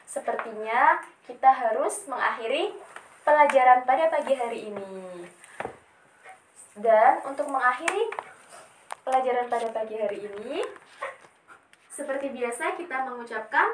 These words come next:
alhamdulillahirobbilalamin, kemudian membaca Al-Fatihah lagi ya. Al-Fatihah.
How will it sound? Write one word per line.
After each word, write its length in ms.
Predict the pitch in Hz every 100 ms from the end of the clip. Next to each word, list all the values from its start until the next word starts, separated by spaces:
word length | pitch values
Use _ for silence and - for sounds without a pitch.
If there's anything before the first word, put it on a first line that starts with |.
| - _ _ - -
alhamdulillahirobbilalamin, 2250 | 220 - 254 294 - 294 247 233 220 214 247 220 214 214 208 208 208 202 226 302 427 320
kemudian 560 | 233 220 208 226 294
membaca 480 | 285 233 226 233 220
Al-Fatihah 480 | 233 220 208 208 202
lagi 320 | 196 196 226
ya. 400 | 202 196 226 269 - - -
Al-Fatihah. 1200 | 214 208 202 214 214 214 226 220 220 254 403 415